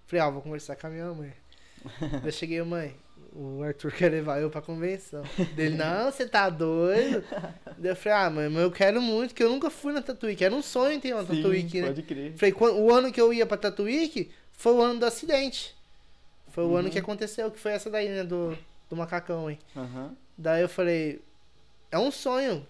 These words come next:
Speaker 1: tinha um sonho de ir pra Tatu Week." Daí eu falei, "Eles vão me levar de graça, eu só preciso gastar com hospedagem." Daí ela, "Você tem certeza?" Daí eu falei, "Tem, mãe, eu quero ir, quero ir,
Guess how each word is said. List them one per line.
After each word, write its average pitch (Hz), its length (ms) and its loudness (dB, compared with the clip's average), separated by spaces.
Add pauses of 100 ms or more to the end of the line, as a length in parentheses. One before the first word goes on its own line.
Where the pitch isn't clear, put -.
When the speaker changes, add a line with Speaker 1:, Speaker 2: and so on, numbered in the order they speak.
(140)
Speaker 1:
tinha 277 200 -6
um 311 60 -4
sonho 277 280 -2
de 240 80 -4
ir - 20 -10
pra 196 220 0
Tatu 175 140 -6
Week." 156 200 -4
Daí 165 120 -6
eu 160 40 -12
falei, 185 200 2
"Eles 180 140 2
vão 220 120 2
me 247 120 -2
levar 302 360 0
de 320 120 -2
graça, 349 600 -4 (360)
eu 180 80 -2
só 214 120 4
preciso 220 380 -6
gastar 226 400 2
com 247 120 -8
hospedagem." 320 760 -4 (1120)
Daí 180 640 2
ela, 147 360 0 (680)
"Você 202 160 -2
tem 240 160 -2
certeza?" 170 640 0
Daí 143 100 -6
eu 143 40 -8
falei, 156 220 -12
"Tem, 160 320 -2
mãe, 139 140 -12
eu 117 60 -14
quero 160 340 -8
ir, 180 220 -8
quero 160 380 -8
ir, 202 420 -10